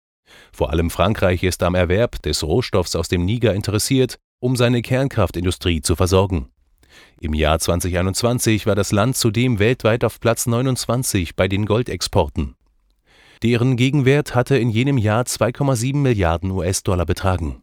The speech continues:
Die Militärregierung hat mittlerweile alle Exporte von Gold und Uran nach Frankreich gestoppt. Über fünfzig Prozent des in Niger geförderten Uranerzes finden derzeit bei der Befeuerung französischer Kernkraftwerke Verwendung.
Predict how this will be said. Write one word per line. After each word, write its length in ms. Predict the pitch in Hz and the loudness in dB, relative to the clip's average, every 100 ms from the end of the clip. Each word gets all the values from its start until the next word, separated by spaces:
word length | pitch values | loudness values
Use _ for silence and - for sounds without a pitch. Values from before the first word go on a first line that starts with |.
| _ _ _ _ _ _ _ _ _ _ _ _ _ - | _ _ _ _ _ _ _ _ _ _ _ _ _ 0
Die 100 | 123 | 2
Militärregierung 920 | 131 127 156 139 123 123 143 151 123 | 4 4 2 2 2 2 2 4 2
hat 140 | 123 | 0
mittlerweile 520 | 127 135 117 117 113 | 0 2 2 4 2
alle 160 | 117 123 | 2 0
Exporte 520 | 110 - 123 127 135 | 0 -2 0 0 0
von 200 | 117 101 | 0 0
Gold 320 | 92 110 123 | 2 2 2
und 120 | 107 101 | 0 0
Uran 440 | 87 87 107 120 | 2 2 2 2
nach 160 | 90 82 | 0 -2
Frankreich 460 | 95 101 - 98 | -2 -2 0 0
gestoppt. 580 | 110 - 113 - - - _ | 0 0 -2 -2 -10 -12 _
Über 260 | - 127 120 | -4 -2 -2
fünfzig 440 | 156 156 - 139 | -2 -4 -4 -2
Prozent 500 | 120 110 131 131 - | 0 0 0 -2 0
des 120 | 117 - | 0 2
in 140 | 98 | 2
Niger 320 | 113 120 120 | 0 2 2
geförderten 520 | 104 - 110 107 - | 2 0 0 0 0
Uranerzes 760 | 98 90 117 95 107 - 131 - | 2 2 2 2 -2 0 -2 -2
finden 320 | - 120 117 | -4 -2 0
derzeit 420 | 120 123 - 131 | 0 0 -2 -2
bei 100 | 131 | 0
der 100 | 117 | 0
Befeuerung 640 | 113 - 127 131 110 131 135 | 0 0 2 2 2 0 0
französischer 680 | 110 104 131 131 123 110 98 | -2 0 0 0 0 0 -2
Kernkraftwerke 800 | 117 120 - 87 - 85 - - | -2 -2 -2 -4 0 0 0 0
Verwendung. 480 | 92 110 117 90 | 2 4 4 2